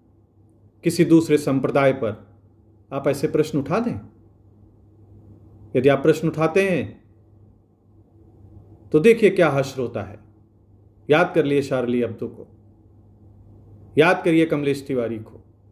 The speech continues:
तो किसने आपको साहस दिया? एक पार्टी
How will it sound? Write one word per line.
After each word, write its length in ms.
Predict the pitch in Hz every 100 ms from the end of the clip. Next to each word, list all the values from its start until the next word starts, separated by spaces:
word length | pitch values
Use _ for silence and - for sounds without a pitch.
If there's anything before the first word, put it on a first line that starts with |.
| _ _ _ _ _ _ - - - - - - - - - - - - - - - - - - - - - - - - - - - - _ -
तो 60 | -
किसने 260 | 277 - 311
आपको 260 | 190 165
साहस 340 | 147 131 107 107
दिया? 260 | - 69 - - _ _ _ - - - _ _ - - - - - - - - _ - - - - - - - - - -
एक 220 | 165 170
पार्टी 300 | 160 151 151